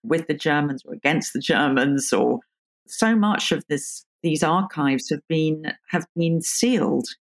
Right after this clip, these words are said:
You haven't been able to look at them for a long time because there was the seventy-year history,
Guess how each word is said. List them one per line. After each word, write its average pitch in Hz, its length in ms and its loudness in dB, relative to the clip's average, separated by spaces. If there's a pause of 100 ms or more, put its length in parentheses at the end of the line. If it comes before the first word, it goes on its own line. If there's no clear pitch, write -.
You 147 140 2
haven't 175 240 2
been 165 120 0
able 165 260 2
to - 120 -2
look 220 220 0
at - 160 -4
them 135 260 -4
for - 100 -4
a - 60 0
long - 240 0
time 131 260 0
because 143 200 -2
there 160 120 2
was 151 140 0
the 160 80 -2
seventy-year 151 1040 0 (580)
history, 175 720 -2